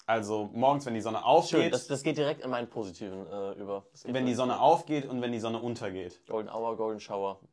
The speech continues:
Speaker 2: Eins davon liebt Tom.
Speaker 1: <laughs> Den willst voll ich grad machen, schade. Dass du mir jetzt schneller warst als ich. Ähm, und der Endkampf findet
Speaker 2: Mhm.
Speaker 1: quasi so beim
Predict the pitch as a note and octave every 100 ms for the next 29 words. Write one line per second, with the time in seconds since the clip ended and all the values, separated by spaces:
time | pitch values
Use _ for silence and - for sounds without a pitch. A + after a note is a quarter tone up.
0 | _ - G2 G#2+ A2+ A2 A2 G2 A2 G2+
1 | _ - - G#2+ - B2+ G2+ G2+ F#2 -
2 | - G#2+ G#2+ B2 C3 A#2 - F#2 F#2+ G#2
3 | G2+ B2+ A2+ F#2 D3 - - A2+ B2 A#2+
4 | B2 B2 - D3 A2 G2 F#2+ F#2+ G2 -
5 | - - - C#3 C3 B2+ B2+ B2+ A#2+ A#2
6 | A#2 - _ _ _ _ _ _ _ -
7 | D3+ C#3 B2+ - _ _ _ _ _ _
8 | - C#3 B2 A#2+ - - _ - C#3 D#3+
9 | D#3+ C#3+ C3+ C3+ - B2+ A#2+ B2 C#3 A2
10 | A2+ A2+ A2+ A2 G#2+ G#2+